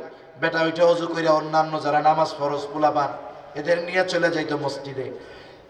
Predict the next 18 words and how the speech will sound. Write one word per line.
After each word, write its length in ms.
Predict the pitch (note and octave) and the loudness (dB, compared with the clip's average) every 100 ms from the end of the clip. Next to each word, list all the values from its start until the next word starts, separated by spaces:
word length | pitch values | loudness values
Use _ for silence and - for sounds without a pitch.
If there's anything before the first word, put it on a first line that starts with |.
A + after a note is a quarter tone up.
| - - - - G#3+ G#3 - | -20 -20 0 4 6 6 6
আর 240 | D#3 F3+ | 6 6
এদিক 260 | F#3+ G3+ - | 2 0 -2
দিয়ে 180 | A#3 | 0
মহিলা 480 | G#3+ G3 G#3+ A#3+ - - - - - - - - C#3+ | 2 2 4 4 4 0 -10 -14 -14 -14 -16 -20 -2
নামাজ 360 | D#3+ E3+ D#3+ | 0 2 0
শেষ 260 | - D#3+ - | -2 -6 -6
করে 300 | E3 D3+ - - - - - | -4 -4 -4 -8 -14 -18 -6
কোরআন 200 | D#3+ D#3+ D#3+ | 0 0 0
তিলাওয়াত 280 | D3+ D3 C#3 - | 0 0 0 0
করা 160 | C3+ | -2
শুরু 260 | B2+ C#3 C3+ | 0 0 2
করে 180 | B2+ B2 | 4 2
দিত, 300 | A2 - - | 0 -4 -4
ঠিক 160 | - | -4
কিনা 200 | D#3 C#3+ | 2 4
বলেন? 260 | - - G#2+ - - - - - - | 4 2 -2 -8 -12 -14 -16 -18 -2
মক্তবে 420 | D3+ E3+ - F3+ F3+ | 0 2 2 2 4
পোলাপান 420 | F3+ F#3 F#3 | 6 6 6